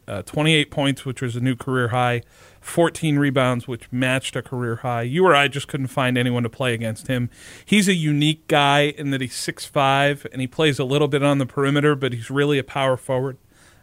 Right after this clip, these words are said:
Uh, so if you put a smaller man on him, he's gonna be a bully. If you put a larger man on him, he can pull him out into space, take him off the dribble. Um,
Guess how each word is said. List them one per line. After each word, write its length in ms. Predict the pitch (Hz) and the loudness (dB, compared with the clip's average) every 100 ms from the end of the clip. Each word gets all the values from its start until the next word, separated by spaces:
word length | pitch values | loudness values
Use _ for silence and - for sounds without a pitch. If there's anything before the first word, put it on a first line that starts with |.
| - | -10
Uh, 200 | 110 110 - | -8 -8 -8
so 160 | - | -8
if 100 | 120 | -6
you 80 | 131 | -4
put 140 | - | -2
a 60 | 147 | -2
smaller 420 | - 143 160 160 | -2 2 4 4
man 260 | 151 147 143 | 2 2 2
on 200 | 143 135 | 2 2
him, 180 | 147 143 | 2 2
he's 240 | 143 127 | 0 0
gonna 120 | 139 | -2
be 120 | 131 | 0
a 40 | 123 | -2
bully. 480 | 117 139 135 131 - _ _ _ | 0 0 0 -2 -6 _ _ _
If 60 | - | -6
you 80 | 131 | -2
put 160 | 160 | 2
a 20 | 139 | 2
larger 380 | 131 135 135 | 4 4 2
man 240 | 135 131 131 | 0 2 2
on 160 | 127 | 0
him, 180 | 127 143 | 0 0
he 80 | 135 | 0
can 160 | 131 131 | -2 -2
pull 160 | 147 | 0
him 120 | 131 | 0
out 180 | 127 123 | 0 0
into 180 | 123 113 | 0 -4
space, 480 | - - 117 113 - | -6 -6 -4 -6 -8
take 240 | - 120 | -6 -4
him 100 | 123 | -2
off 200 | 120 104 | -4 -6
the 80 | - | -10
dribble. 400 | 98 110 101 104 - - - - | -8 -8 -8 -12 -20 -20 -20 -8
Um, 500 | 113 110 113 110 113 | -4 -2 -2 -2 -4